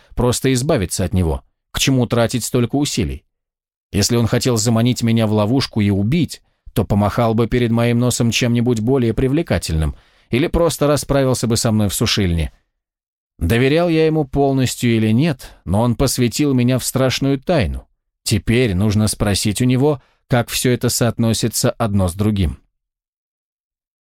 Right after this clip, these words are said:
Под протесты остальных участников событий, которые настаивали, что мне нужен отдых,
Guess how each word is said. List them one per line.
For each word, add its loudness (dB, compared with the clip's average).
Под -2
протесты 0
остальных 0
участников 0
событий, 0
которые 0
настаивали, 2
что -2
мне 2
нужен 2
отдых, -2